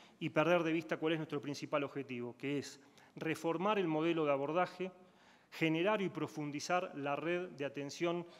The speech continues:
integral, interdisciplinaria e intersectorial que dé cuenta de,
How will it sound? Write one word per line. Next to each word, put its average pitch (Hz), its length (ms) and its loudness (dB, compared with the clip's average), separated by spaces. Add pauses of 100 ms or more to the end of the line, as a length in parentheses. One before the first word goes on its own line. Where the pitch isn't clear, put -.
(360)
integral, 180 720 2 (360)
interdisciplinaria 165 960 0
e - 20 -2
intersectorial 147 720 -2
que 151 100 -4
dé 147 140 -2
cuenta 156 480 2 (320)
de, 147 460 -2